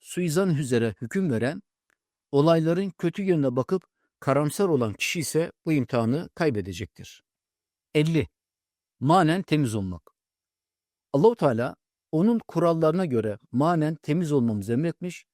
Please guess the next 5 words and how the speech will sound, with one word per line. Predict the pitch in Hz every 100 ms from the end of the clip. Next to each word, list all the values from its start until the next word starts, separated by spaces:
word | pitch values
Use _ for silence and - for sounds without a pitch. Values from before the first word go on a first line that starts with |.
| _ _ _ _ _
bununla | 123 147 226 190
ilgili | 135 120 123 156 196 -
sınayacağını | - - 151 156 135 143 143
beyan | 117 104 98
buyurmuştur. | 98 90 - - _